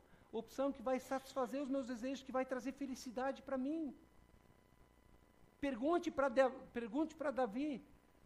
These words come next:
né? Pergunta pra Davi, "Davi, valeu a pena, ah, cometer adultério, mandar matar Urias?"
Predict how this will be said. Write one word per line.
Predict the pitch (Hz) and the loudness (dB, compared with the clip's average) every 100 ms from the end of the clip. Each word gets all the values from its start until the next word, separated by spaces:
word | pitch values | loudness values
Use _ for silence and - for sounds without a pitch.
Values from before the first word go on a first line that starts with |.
| - - - - | -20 -20 -20 -8
né? | 156 185 214 - - - - - - - - - | -4 -2 -4 -10 -20 -20 -20 -20 -20 -20 -20 -2
Pergunta | 233 226 302 285 | 0 2 2 2
pra | 277 277 | 2 6
Davi, | 277 185 254 269 214 - - - - - - - - - - - - - - | 6 4 2 0 -2 -10 -20 -20 -20 -20 -20 -20 -20 -20 -20 -20 -20 -20 -4
"Davi, | 160 226 262 311 | 4 4 4 6
valeu | 240 240 311 285 | 6 8 8 6
a | |
pena, | 262 262 330 339 262 180 135 - - - - - | 6 6 6 6 6 4 0 -10 -20 -20 -20 -4
ah, | 196 208 202 196 185 180 | 0 2 2 2 0 2
cometer | 269 277 269 277 | 4 6 6 6
adultério, | 269 247 - 254 302 285 | 4 2 4 8 8 8
mandar | 254 226 254 | 4 6 6
matar | 262 233 247 240 269 | 8 6 6 6 8
Urias?" | 226 226 302 302 208 - | 6 6 6 6 6 2